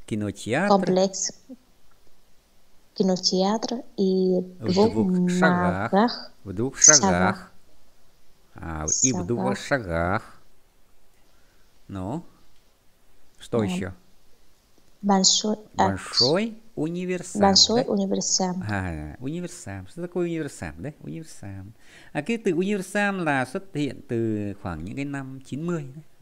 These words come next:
Speaker 1: Khoảng năm, à, những cái năm tám mươi, những năm tám mươi của thế kỷ trước đấy. Đó. Có nghĩa là gì, nó cũng được bốn chục năm rồi đấy. À, lúc đó thì, à, ở Liên Xô là tự dưng người ta nghĩ ra là gì? À, nghĩ ra là họ tổ chức những cái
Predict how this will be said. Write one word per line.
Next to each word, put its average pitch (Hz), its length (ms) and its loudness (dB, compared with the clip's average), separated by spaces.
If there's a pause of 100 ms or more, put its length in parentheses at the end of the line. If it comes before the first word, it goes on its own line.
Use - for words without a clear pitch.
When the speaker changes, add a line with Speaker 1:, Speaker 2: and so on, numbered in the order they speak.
Speaker 1:
Khoảng 87 200 -16
năm, 110 180 -14 (220)
à, 107 220 -4 (240)
những 135 120 -4
cái 165 60 -4
năm 160 140 -4
tám 147 220 -2
mươi, 180 200 -2 (160)
những 139 200 -14
năm 139 140 -14
tám 139 160 -10
mươi 156 160 -10 (400)
của 71 160 -10 (100)
thế 117 100 -12
kỷ - 240 -18
trước 165 260 -8
đấy. 165 80 -18 (680)
Đó. 110 280 -14 (340)
Có 127 60 -12
nghĩa 156 160 -10
là 147 100 -10
gì, 107 140 -10
nó 117 100 -10
cũng 156 120 -10
được 117 160 -10
bốn 139 220 -2
chục - 140 -4
năm 151 260 -6
rồi 110 80 -10
đấy. 139 100 -12 (140)
À, 101 220 -10
lúc 156 160 -6
đó 147 220 -4
thì, 135 160 -6 (320)
à, 107 300 -8
ở 85 460 -8
Liên 131 220 -8
Xô 147 320 -8
là 107 120 -10
tự 120 120 -6
dưng 143 220 -8
người 127 80 -8
ta 131 480 -10
nghĩ 170 220 -6
ra 160 240 -6
là 117 100 -8
gì? 98 240 -10 (520)
À, 90 120 -12
nghĩ 117 180 -10
ra 151 220 -10
là 101 280 -10 (360)
họ - 220 -14
tổ 85 100 -10
chức - 240 -10
những 131 240 -8
cái 123 360 -6